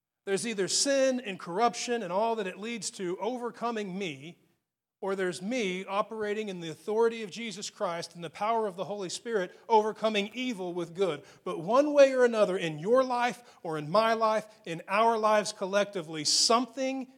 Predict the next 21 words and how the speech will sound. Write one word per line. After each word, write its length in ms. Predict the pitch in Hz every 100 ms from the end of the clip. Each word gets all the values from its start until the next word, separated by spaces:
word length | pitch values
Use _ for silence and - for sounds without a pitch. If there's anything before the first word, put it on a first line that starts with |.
| _ _
is 180 | 170 160
overcoming. 640 | 180 170 160 151 143 110 107 _ _ _ _ _ _ _ _ _ _ _ _ _ _ _ _ _ _ _ _ _ _ 120 123 120 _ _ _ _ _ _ _ _
In 140 | 165 202
any 160 | 254
moment, 380 | 240 180 151 139
in 120 | 165
any 180 | 185 220
situation, 720 | - 226 - 214 175 151 -
with 160 | 147 147
any 140 | 202
choice 480 | 190 - 226 220 220
or 80 | 214
decision, 520 | 196 - 208 143 156
something 500 | - 208 220 247 233
is 120 | 208
going 300 | 170 196 190
to 100 | 170
come 260 | 147 190 170
out 260 | 156 147 -
on 240 | 160 147
top. 360 | 127 151 -